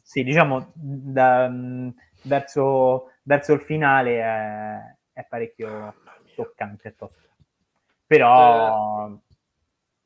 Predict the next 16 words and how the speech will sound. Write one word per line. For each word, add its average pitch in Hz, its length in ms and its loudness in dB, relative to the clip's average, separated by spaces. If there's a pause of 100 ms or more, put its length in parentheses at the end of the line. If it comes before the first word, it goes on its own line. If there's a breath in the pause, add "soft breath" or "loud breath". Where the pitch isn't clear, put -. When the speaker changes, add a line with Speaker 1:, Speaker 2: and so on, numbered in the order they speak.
(260)
Speaker 1:
filmone, 107 640 -10
veramente 113 460 -10
Speaker 2:
Sì. - 0 -
Speaker 1:
bello, 110 480 -4
è 107 300 -4
un-, 107 200 -14
sicuramente 123 440 -6
uno 120 140 -6
dei 117 140 -10
più 117 160 -14
belli 117 220 -6
in 117 80 -12
assoluto, 131 540 -4
ma 107 200 -6
questo 117 300 -10
è 107 120 -6